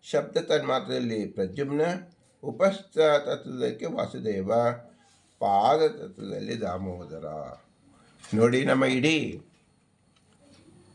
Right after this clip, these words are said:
ದೇಹದ ಅಂಗಾಂಗಗಳಲ್ಲಿ ಯಾವುದನ್ನು ಸ್ಮರಿಸಬೇಕು ಎಂಬತಕ್ಕಂಥದ್ದನ್ನು ಸಹ ಹೇಳಿಕೊಟ್ಟಿದ್ದಾರೆ. ಯಾವ್ಯಾವ ಜಲದಲ್ಲಿ ಇದ್ದಾಗ,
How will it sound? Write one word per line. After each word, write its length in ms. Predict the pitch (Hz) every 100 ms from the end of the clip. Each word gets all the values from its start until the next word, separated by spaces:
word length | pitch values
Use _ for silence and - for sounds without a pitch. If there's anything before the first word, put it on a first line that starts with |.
| - - - - - - - - - - - 104
ದೇಹದ 400 | 131 143 139 123 104 82 - -
ಅಂಗಾಂಗಗಳಲ್ಲಿ 840 | 139 170 180 180 160 147 147 139
ಯಾವುದನ್ನು 420 | 123 123 120 117 113
ಸ್ಮರಿಸಬೇಕು 760 | - 110 107 107 107 101 107
ಎಂಬತಕ್ಕಂಥದ್ದನ್ನು 840 | 104 95 101 104 101 101 101 101 98
ಸಹ 260 | 110 98
ಹೇಳಿಕೊಟ್ಟಿದ್ದಾರೆ. 1120 | 101 104 - 113 98 104 113 113 120 120 - _ _ - - -
ಯಾವ್ಯಾವ 540 | 139 147 160 160 156
ಜಲದಲ್ಲಿ 460 | 123 147 170 180 170
ಇದ್ದಾಗ, 360 | 135 139 131